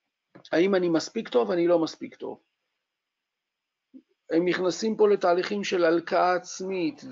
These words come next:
ותפיסה מאוד נמוכה של עצמם וביטחון עצמי נמוך. זאת אומרת, יש פה המון תהליכים אישיים שקורים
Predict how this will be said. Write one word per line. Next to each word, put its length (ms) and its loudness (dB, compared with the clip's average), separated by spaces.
ותפיסה 880 0
מאוד 300 2
נמוכה 560 0
של 200 -2
עצמם 520 -2
וביטחון 540 -4
עצמי 360 -6
נמוך. 340 0
זאת 80 -12
אומרת, 140 -6
יש 80 -8
פה 180 0
המון 440 0
תהליכים 420 0
אישיים 280 -4
שקורים 540 0